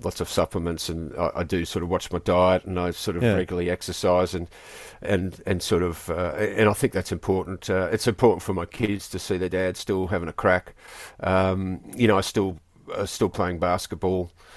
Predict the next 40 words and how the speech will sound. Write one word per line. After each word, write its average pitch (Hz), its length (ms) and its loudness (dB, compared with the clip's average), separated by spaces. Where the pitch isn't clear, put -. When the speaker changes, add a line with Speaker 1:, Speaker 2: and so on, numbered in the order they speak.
Speaker 1:
Uh, 90 280 4
actually, 92 260 2
I - 20 4
had 92 140 0
my 82 60 -4
first - 320 -4
game 92 280 -2
in 80 60 -4
a 85 40 -4
while. 87 180 0
I 87 40 -2
had 90 120 -4
some 80 120 -8
surgery 85 480 -2
back 82 220 -2
in 82 120 -4
May, 90 300 2
and 82 240 -4
I 85 140 -2
hadn't 82 220 -2
played 90 280 0
for - 120 -6
a 80 40 -4
while, 82 160 2
so 90 160 0
I 90 60 4
had 107 100 2
my 92 80 -6
first 92 340 -2
game 92 300 0
last 120 260 8
night, 127 340 10
which 131 240 -2
Speaker 2:
You're 214 100 8
still 180 160 6
Speaker 1:
was, 185 60 10
Speaker 2:
playing? 214 160 6
Speaker 1:
which 95 100 -4
was 113 160 -4
great. 120 300 4